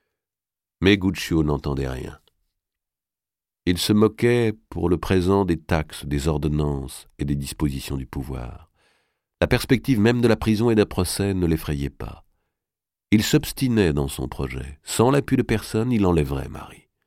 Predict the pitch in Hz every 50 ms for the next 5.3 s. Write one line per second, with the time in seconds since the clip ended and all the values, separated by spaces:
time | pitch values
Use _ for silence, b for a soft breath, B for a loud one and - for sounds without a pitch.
0 | _ _ _ _ _ _ _ _ _ _ _ _ _ _ _ _ _ _ _ _
1 | - 107 117 120 123 123 110 - - - 120 131 135 135 135 131 127 123 113 101
2 | 104 107 101 82 80 113 131 107 - 98 101 110 113 127 120 - - - 107 123
3 | 143 151 160 160 156 143 123 110 98 82 76 71 73 71 - 80 76 73 69 71
4 | 71 71 69 67 67 65 62 69 69 - - 71 - - - - - 65 65 65
5 | - - - - -